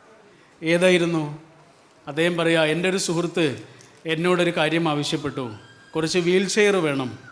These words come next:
കാലിന് സ്വാധീനമില്ലാത്ത ആളുകളുടെ ഒരു കേന്ദ്രമുണ്ട്, അവിടേക്ക് കുറച്ച് വീൽ ചെയർ വേണം, നിങ്ങളുടെ കമ്പനിക്ക് തരാൻ കഴിയുമോ? തന്നാൽ വലിയ ഉപകാരമാകുമായിരുന്നു." അദ്ദേഹം അത് ഏറ്റെടുത്തു.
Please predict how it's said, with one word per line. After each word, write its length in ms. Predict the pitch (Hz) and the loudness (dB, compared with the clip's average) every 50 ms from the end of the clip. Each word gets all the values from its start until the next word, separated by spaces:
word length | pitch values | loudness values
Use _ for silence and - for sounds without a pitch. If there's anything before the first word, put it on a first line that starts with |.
| - - - - _ _ _ - - - - - - - _ _ - - - - - | -20 -20 -20 -20 _ _ _ -20 -20 -20 -20 -20 -20 -20 _ _ -20 -20 -20 -10 -4
കാലിന് 340 | 175 170 175 190 208 220 226 | 0 2 4 4 4 4 2
സ്വാധീനമില്ലാത്ത 680 | 214 214 196 202 190 220 226 226 220 220 220 214 214 233 | 4 4 4 4 4 2 2 2 2 4 2 2 4 4
ആളുകളുടെ 420 | 214 208 214 220 220 220 214 214 | 2 4 4 4 2 2 2 2
ഒരു 100 | 214 220 214 240 | 2 0 0 0
കേന്ദ്രമുണ്ട്, 560 | 208 208 208 202 226 226 214 208 202 196 226 247 - - - - - - - - - | 0 0 2 2 2 2 2 2 2 2 0 -2 -4 -10 -20 -20 -20 -20 -20 -12 -6
അവിടേക്ക് 360 | 165 175 180 196 220 214 214 220 | -2 0 2 4 4 4 4 2
കുറച്ച് 280 | 208 202 196 196 208 | 2 0 0 0 -4
വീൽ 240 | 190 185 202 208 208 | -4 -4 -2 -2 -2
ചെയർ 280 | 196 - 233 226 220 214 | 0 2 2 4 4 4
വേണം, 320 | 190 185 175 170 165 165 | 2 2 2 0 0 0
നിങ്ങളുടെ 400 | 170 170 185 190 190 190 185 196 | 0 0 0 0 0 0 0 -2
കമ്പനിക്ക് 480 | 185 190 175 175 175 180 180 175 190 180 | -2 -2 -2 -2 -2 -2 -2 -2 -2 -2
തരാൻ 260 | 180 165 156 156 160 170 165 | -2 0 0 0 0 0 0
കഴിയുമോ? 340 | 156 143 143 143 135 120 113 - - - - - - - - | 0 0 0 0 -2 -2 -6 -10 -14 -20 -20 -20 -20 -8 -4
തന്നാൽ 300 | 165 160 165 170 175 180 | -4 -2 0 2 2 2
വലിയ 200 | 180 175 180 180 | 2 2 2 0
ഉപകാരമാകുമായിരുന്നു." 840 | 185 165 170 170 160 170 170 170 160 156 147 151 147 143 139 135 135 123 113 147 | 0 0 2 2 2 2 2 2 2 2 2 2 2 0 0 -2 -2 -4 -6 -6
അദ്ദേഹം 300 | 165 165 196 208 214 220 | -2 0 2 2 2 4
അത് 80 | 214 | 4
ഏറ്റെടുത്തു. 460 | 214 220 214 220 220 196 185 - 151 | 4 4 4 2 0 0 -2 -4 -8